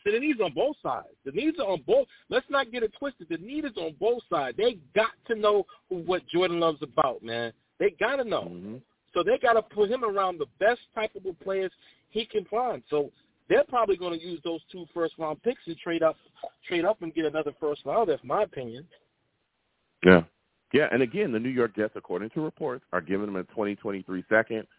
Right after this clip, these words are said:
Speaker 2: a twen-, another twenty twenty-three second that could reach a first, depending on the escalator that,
Speaker 1: Yeah.
Speaker 2: you know, uh, Aaron Rodgers would need to meet. I think it's fair compensation. Again, what's holding it up is they just wanna pick back in case Aaron Rodgers just ones and dones and retires,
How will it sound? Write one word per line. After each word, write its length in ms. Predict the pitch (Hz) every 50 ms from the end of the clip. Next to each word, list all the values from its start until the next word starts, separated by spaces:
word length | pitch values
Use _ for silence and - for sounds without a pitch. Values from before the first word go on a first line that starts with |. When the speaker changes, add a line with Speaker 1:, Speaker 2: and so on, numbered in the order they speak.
| _ _ _ _ -
Speaker 2:
a 60 | -
twen-, 260 | - - - 107 98 -
another 360 | 71 95 95 101 104 98 98
twenty 240 | - - 98 98 95
twenty-three 480 | 90 - - 95 95 90 - 95 92 -
second 240 | - 95 - - 98 -
that 180 | 90 82 - -
could 260 | - - 156 175 170
reach 240 | 120 90 90 85 -
a 60 | 85
first, 360 | - - 85 82 95 113 -
depending 320 | - - - 98 90 90 90
on 100 | 87 85
the 80 | 87 - -
escalator 480 | 101 117 - - 95 90 85 80 82 82
that, 220 | - 85 80 78
Speaker 1:
Yeah. 360 | - 370 403 403 330 339 - - - - -
Speaker 2:
you 80 | 92 90
know, 280 | 82 - - - 71 - -
uh, 160 | 71 69 67 - -
Aaron 220 | 92 101 101 101 95
Rodgers 300 | 98 98 98 95 95 85
would 120 | 90 90
need 160 | 92 90 82 -
to 40 |
meet. 160 | 95 113 87 87 -
I 140 | 131 190 -
think 200 | - 392 - -
it's 120 | 120 - _ -
fair 180 | 117 113 107
compensation. 800 | - - 104 92 87 - 82 80 - 76 52 - - _ - 65 - _ _ _ _ _ -
Again, 320 | 92 92 120 127 120 117
what's 140 | 107 104 -
holding 320 | - 131 127 123 123 117
it 100 | 110 107
up 220 | 113 117 131 - 113
is 80 | 95 -
they 120 | 101 98
just 220 | 90 95 92 -
wanna 200 | - 101 92 85
pick 260 | - - - 90 - _
back 260 | 98 92 98 110 -
in 60 | 90
case 240 | - - 95 87 85 -
Aaron 200 | - 92 87 85
Rodgers 340 | 85 87 85 87 82 87 80 -
just 200 | 82 80 78 -
ones 260 | 82 85 90 90 90 80
and 120 | 85 80
dones 280 | 76 90 90 90 87 76
and 120 | 80 80 65
retires, 520 | 69 - - 101 101 98 92 92 92 90